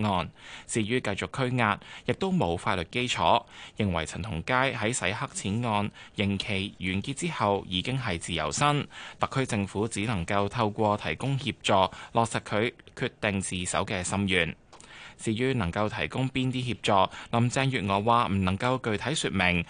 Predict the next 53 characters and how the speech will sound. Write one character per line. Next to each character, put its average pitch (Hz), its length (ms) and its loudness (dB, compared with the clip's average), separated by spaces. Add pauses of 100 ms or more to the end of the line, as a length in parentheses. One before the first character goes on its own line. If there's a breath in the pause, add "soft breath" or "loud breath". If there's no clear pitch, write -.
(160 loud breath)
需 135 220 0
要 110 100 2
雙 127 300 -2
方 127 260 0
執 127 100 -4
法 101 180 0
機 123 200 -2
構 98 320 2 (180)
溝 135 160 -2
通 139 220 -2
處 - 160 -2
理。 90 380 0 (340 loud breath)
但 98 160 2
係 98 140 -2
佢 95 60 2
表 95 180 0
示， 101 320 2 (240 loud breath)
二 120 60 2 (160)
零 87 100 -2
一 131 60 0
六 131 200 0
年 90 280 -2
有 101 180 2
個 117 160 0
案， 113 420 2 (260 loud breath)
香 190 220 0
港 101 240 2
一 147 60 0
宗 156 240 0
謀 87 120 2
殺 104 180 -2
案 104 440 4
有 92 320 0
疑 80 180 -6
犯 95 240 -2
潛 92 280 -4
同-， 85 260 -4 (260)
潛 92 220 -4
逃 90 220 -4
到 113 180 0
台 73 220 -4
灣， 131 320 2 (340 loud breath)
但 101 180 0
係 95 80 -4
因 135 100 0
為 104 120 2
兩 90 240 0
地 95 120 0
冇 92 300 0
刑 85 220 -4
事 98 220 -2
互 98 180 -2
助， 98 300 4